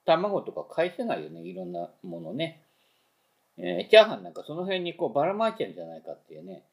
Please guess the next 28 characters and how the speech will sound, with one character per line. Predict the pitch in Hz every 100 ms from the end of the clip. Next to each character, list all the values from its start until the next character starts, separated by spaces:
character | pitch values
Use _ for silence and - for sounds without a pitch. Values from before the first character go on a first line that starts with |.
| _ _ _ _ _ _
え | 90 85
ー、 | -
感 | 95 95
じ |
も | 90 90
し | 101
ま | 101
す | -
け | 87
れ | 78
ど | 76
も | 76 92
ね。 | 117 95 _ _ _ _ _ _ _
え | 131 120 117 -
ー、 | -
そ | -
う | 208
い |
う |
こ | 202
と | 196 185
で | 175
す | -
ね。 | 95 107 - _ _ _ _ _ _ _ _ _ _ _ _ _ _ _ _ _ _ _
だ | 185
か | 190 185
ら、 | 170 160 156 147 143 139 131 127 127 123 123 120 117 117
ね、 | 160 165 90 -